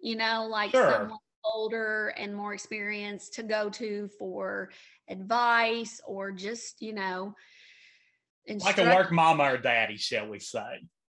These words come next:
Speaker 1: Yes, exactly. And, um, and definitely Becky Johnson was one of the first ones at East Heights. But after I was, um, there, the, they downsized at East Heights,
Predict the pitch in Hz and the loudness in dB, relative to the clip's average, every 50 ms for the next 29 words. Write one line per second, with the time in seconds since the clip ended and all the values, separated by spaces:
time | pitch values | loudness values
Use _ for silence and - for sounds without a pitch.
0 | _ 302 294 320 359 508 554 494 370 - 320 277 285 277 247 247 226 247 254 262 | _ 0 2 4 4 6 6 6 6 6 4 2 0 -2 -4 -2 0 4 4 6
1 | 269 269 285 320 - 294 214 220 202 175 - - - - - _ - - 254 262 | 6 6 4 2 0 -2 -4 -2 -2 -4 -4 -6 -8 -10 -12 _ -2 0 0 2
2 | 262 254 247 240 240 - 247 240 233 226 226 220 214 214 214 - - - - - | 0 0 -2 -2 -2 0 2 2 4 4 2 0 -2 -4 -8 -12 -14 -16 -16 -8
3 | - - 247 226 202 254 285 311 311 302 294 269 247 240 240 233 226 226 220 214 | -4 -4 -4 0 4 4 6 6 4 2 -2 -4 -2 0 0 0 0 0 -2 -4
4 | 214 - - _ _ - 208 240 233 233 240 226 226 240 226 226 226 226 220 220 | -8 -12 -14 _ _ -6 -2 -2 0 0 -2 -4 -2 -2 -2 -2 -2 -4 -6 -4
5 | 226 233 240 240 240 233 220 220 220 226 226 226 226 226 220 220 220 226 233 226 | 0 2 4 4 4 2 0 -4 -8 -6 -4 -4 -2 -2 -4 -4 -6 -6 -4 -6
6 | 220 214 - - 226 226 220 220 214 226 220 220 220 240 226 208 - - 285 262 | -6 -6 -8 -8 -6 -6 -6 -4 -2 0 0 0 0 -2 -6 -8 -8 -4 0 2
7 | 254 233 - - - - - - 240 226 - - 226 233 262 269 - - 277 254 | 2 2 2 0 -6 -10 -6 -2 -2 -2 2 4 4 4 4 4 0 -2 -2 0
8 | - - - 226 226 220 226 220 214 208 - - - - 226 220 214 214 214 208 | 2 2 2 2 2 0 -2 -6 -6 -8 -12 -14 -10 -6 -4 -4 -4 -4 -6 -8
9 | 208 202 196 233 247 294 320 302 262 233 220 220 233 254 254 - _ _ _ _ | -8 -4 -2 0 0 2 2 2 2 2 2 2 0 -2 -4 -12 _ _ _ _
10 | _ _ _ _ _ _ _ _ _ _ - 196 214 233 226 226 226 220 214 - | _ _ _ _ _ _ _ _ _ _ -8 -2 2 4 4 6 6 4 2 2
11 | 208 226 233 233 214 202 226 214 226 269 311 320 330 - - 196 - - - - | 2 0 0 0 0 0 0 0 2 2 0 0 -2 -2 -4 -4 -4 -4 -4 -8
12 | - - - - 208 151 - - - - - - - 185 180 220 233 - - | -10 -10 -8 -8 -8 -6 -8 -8 -10 -10 -8 -4 -2 -2 -2 -2 -4 -8 -14